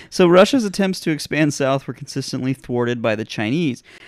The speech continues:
However, they kept pushing, and in the mid-nineteenth century, they began to build settlements and towns as far south as the Amur River. At this time, China had its hands full with the war against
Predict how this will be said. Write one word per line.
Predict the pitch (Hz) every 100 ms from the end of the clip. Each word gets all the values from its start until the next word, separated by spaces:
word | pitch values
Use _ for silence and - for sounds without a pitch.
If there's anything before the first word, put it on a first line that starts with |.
| -
However, | - 170 202 214
they | 196 196
kept | - 233 - -
pushing, | 180 151 110 101 -
and | 131 135
in | 139
the | 147
mid-nineteenth | 156 196 151 147 139 143 131
century, | - 175 170 180
they | 151 143
began | 139 165 196
to | 190
build | 139 147 135
settlements | - 131 131 131 127 - - -
and | 170 196
towns | - 135 131 127
as | 127
far | - 131 143
south | - 120 123
as | 113 120
the | 123
Amur | 110 123 120 117
River. | 113 139 170 123 - _ _ _ _ _ _ _ _ _ _ _ -
At | 139 -
this | 135 -
time, | - 208 190 143 - - -
China | - 170 214
had | 196 185
its | 170 -
hands | 160 175 180
full | - 120 113 127 _ - -
with | 135 123
the |
war | 127 131 160 170
against | 135 127 127